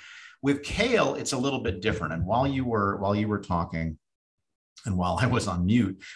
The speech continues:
I was doing a Google Scholar search to see if anybody had looked at the growth of listeria on kale. And the, the answer is no. People have looked at mi-, antimicrobial interventions for listeria on kale, but no, no work on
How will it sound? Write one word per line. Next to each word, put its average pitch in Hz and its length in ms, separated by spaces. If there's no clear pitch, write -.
I 101 60
was 98 200
doing 110 260
a 95 80
Google 92 300
Scholar 214 380
search - 420
to 104 80
see 113 220
if 104 160
anybody 98 500
had 90 220
looked 98 380
at - 340
the 90 80
growth 101 480
of 90 140
listeria 85 680
on 80 280
kale. 78 400
And 90 200
the, 92 140
the 98 80
answer 110 320
is 85 140
no. 82 300
People 104 320
have 87 120
looked 92 200
at 82 160
mi-, 95 220
antimicrobial 92 840
interventions 113 640
for 110 140
listeria 98 500
on 85 200
kale, 82 200
but 82 200
no, 120 440
no 98 160
work 98 340
on 82 280